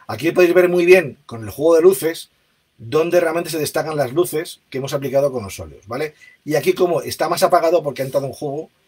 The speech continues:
el, el wash, el, perdón, el wash, el, el,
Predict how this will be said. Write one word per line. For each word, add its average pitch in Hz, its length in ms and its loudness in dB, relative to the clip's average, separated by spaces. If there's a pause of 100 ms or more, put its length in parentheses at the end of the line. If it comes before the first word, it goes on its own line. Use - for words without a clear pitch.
(400)
el, 110 680 -8
el 110 100 -14
wash, 110 340 -12 (720)
el, 113 180 -12
perdón, 104 220 -12
el 101 60 -10
wash, 104 280 -10
el, 98 380 -10 (640)
el, 101 680 -8